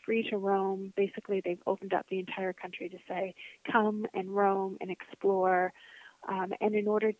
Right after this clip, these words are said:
to be able to house all the, the influx of visitors that they're expecting, they've put their entire country on Airbnb. So it'll be interesting to hear how that went for them and to learn from, uh, this really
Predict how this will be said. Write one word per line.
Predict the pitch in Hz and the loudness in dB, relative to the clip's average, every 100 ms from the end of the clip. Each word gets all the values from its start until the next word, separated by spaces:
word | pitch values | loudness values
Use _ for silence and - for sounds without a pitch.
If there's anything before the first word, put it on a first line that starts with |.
| - | -2
to | 208 196 196 208 202 - - _ - | 0 2 2 0 -4 -14 -20 _ 4
be | 226 | 4
able | 208 | 6
to | 196 | 4
house | 214 262 233 220 - | 4 6 6 4 2
all | 190 190 190 190 208 214 | 2 4 6 4 -2 -2
the, | 208 - 214 | -4 -4 -4
the | 208 | 0
influx | 214 208 196 - | 0 2 0 0
of | 202 | 2
visitors | 196 190 190 - | 2 2 -2 -6
that | - | -2
they're | 202 185 | 0 0
expecting, | - 214 208 208 185 - | 0 -2 0 -6 -6 0
they've | 208 214 | 2 2
put | - 233 | -4 -4
their | 220 | -4
entire | 202 196 185 | -2 -2 -2
country | - 190 - 190 | -4 -10 -6 -6
on | 175 175 | -6 -6
Airbnb. | 190 185 180 175 175 180 165 - - - - - | -6 -4 -6 -6 -4 -2 -4 -8 -18 -20 -6 4
So | |
it'll | 233 | 6
be | 226 | 6
interesting | - 226 240 - 240 | 2 0 -4 -10 -4
to | 226 | -4
hear | 214 208 202 202 | 2 2 2 0
how | - 202 | 2 2
that | 202 208 - | 4 2 2
went | 190 254 - - - | 2 2 0 -10 -6
for | |
them | 247 247 339 453 - | -2 0 0 -6 -4
and | 202 185 190 - | -2 -2 -4 -2
to | 190 | 0
learn | 202 208 202 202 196 - | 4 4 4 2 -2 -2
from, | 190 185 185 185 - - - - - - | 0 0 -6 -12 -16 -18 -18 -18 -16 -4
uh, | 196 180 202 - - | -2 -2 0 -2 2
this | 196 208 | 2 4
really | 190 190 190 190 | 2 2 2 -2